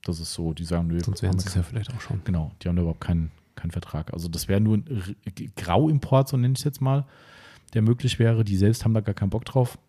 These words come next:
Speaker 1: Ich weiß nicht. Also mal gucken. Also wir testen erstmal aus an dieser Stelle und schauen mal, wie gut es wirklich ist. Und dann reden wir weiter.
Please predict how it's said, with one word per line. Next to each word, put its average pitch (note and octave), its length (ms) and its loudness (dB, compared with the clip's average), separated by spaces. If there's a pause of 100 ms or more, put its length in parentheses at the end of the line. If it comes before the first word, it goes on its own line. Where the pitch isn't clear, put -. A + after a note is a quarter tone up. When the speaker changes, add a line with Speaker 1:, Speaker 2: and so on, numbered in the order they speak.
(680)
Speaker 1:
Ich - 160 -2
weiß D2+ 220 -4
nicht. - 160 -12
Also G2 260 -2
mal C3 100 4
gucken. E2+ 260 -2
Also G#2 140 6
wir C3 80 10
testen E3+ 260 4
erstmal A#2+ 260 2
aus D3+ 200 2
an C3 180 0
dieser C3+ 220 0
Stelle B2 300 0
und A2 420 0
schauen G2 320 -2
mal, G#2+ 180 0
wie G2 60 -10
gut G2+ 240 -8
es - 60 -14
wirklich F2 280 -6
ist. - 220 -8
Und E2+ 180 -10
dann E2 220 -6 (480)
reden G#2 360 4
wir A2 100 8
weiter. F#2+ 360 2